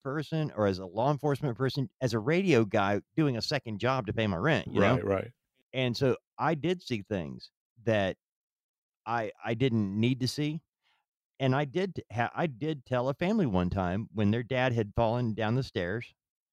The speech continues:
Speaker 1: He really did. It was one of those deaths where he fell down the stairs and broke his neck.
Speaker 2: Yeah.
Speaker 1: But he had been damaged on the way down because his head hit, like, the stair post,
Speaker 2: Mm-hmm.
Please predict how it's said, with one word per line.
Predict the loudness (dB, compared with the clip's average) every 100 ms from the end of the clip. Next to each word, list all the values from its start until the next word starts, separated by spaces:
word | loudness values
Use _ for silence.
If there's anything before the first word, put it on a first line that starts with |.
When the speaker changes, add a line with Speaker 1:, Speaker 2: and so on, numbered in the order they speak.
| _ 0
Speaker 1:
He |
really | 4 4 2
did. | 2 0 -2
It | -4 -4
was | -4
one | -2 0
of |
those | 2 0
deaths | 0 -2 -2 -8
where | -16
he |
fell | -8 -6
down | -6
the | -6
stairs | -4 -2
and | -2
broke | -2
his | -2 0
neck. | 0 -2 -2
Speaker 2:
Yeah. | -2 -2 -8 _ _ _ _ _ -4
Speaker 1:
But | 0 2
he | 2
had | 0
been | 2 2
damaged | 2 0 -2 0
on | 0
the | 0
way | -2 -2
down | 0 0
because | -2 -6 -12
his | -14
head | -16 -14 -12
hit, | -14 -16
like, | -20 -18 -10
the | -8 -8
stair | -2 0 2
post, | 2 2 2
Speaker 2:
Mm-hmm. | 0